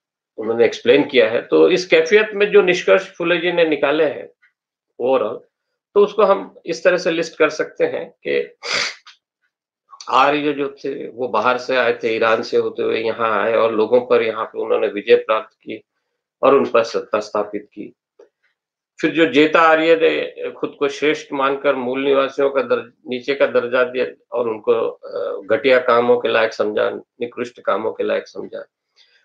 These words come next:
तो ब्राह्मणों की धूर्तता का, धूर्तता का सहारा लेकर उन्होंने क्या किया, उन्होंने पुराने धर्म ग्रंथों में बड़ी चालाकी से संशोधन करके और नए धर्म ग्रंथों का निर्माण करके, अ, समाज को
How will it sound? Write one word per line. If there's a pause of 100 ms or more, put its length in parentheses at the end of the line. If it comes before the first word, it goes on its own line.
(340)
तो
ब्राह्मणों
की
धूर्तता
का,
धूर्तता
का
सहारा
लेकर
उन्होंने
क्या
किया,
उन्होंने
पुराने
धर्म
ग्रंथों
में
बड़ी
चालाकी
से (800)
संशोधन
करके (500)
और
नए
धर्म
ग्रंथों
का
निर्माण
करके, (840)
अ,
समाज
को